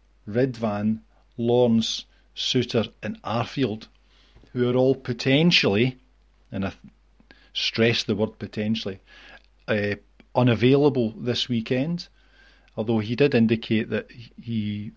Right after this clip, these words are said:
you know, towards the end of this week, as in today, tomorrow and Friday, he's hoping to get at least a couple, uh, back into training and, and be available for Sunday. Uh,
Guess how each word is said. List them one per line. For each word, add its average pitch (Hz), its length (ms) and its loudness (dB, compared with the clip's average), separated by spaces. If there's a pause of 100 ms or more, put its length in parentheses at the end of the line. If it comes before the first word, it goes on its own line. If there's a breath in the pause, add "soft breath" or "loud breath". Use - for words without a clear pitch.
(340)
you 110 140 -10
know, 101 100 -8
towards 110 480 2
the 110 260 6
end 127 180 4
of 117 120 -2
this 123 280 0
week, - 300 -6
as 104 240 -4
in 101 280 -4 (320)
today, 110 320 2
tomorrow 104 460 0
and 95 160 -4
Friday, 107 500 -2 (600 soft breath)
he's 113 140 -6
hoping 120 420 0
to 104 140 -4
get - 440 -6
at 117 200 -4
least 135 320 -2
a 117 60 0
couple, 104 440 -6 (520)
uh, 104 500 -8 (280)
back 117 300 0
into 113 260 2
training 113 520 2
and, 104 200 -6 (160)
and 110 180 -2
be 117 140 2
available 107 560 0
for 110 160 -12
Sunday. 107 520 -2 (840 soft breath)
Uh, 98 380 -10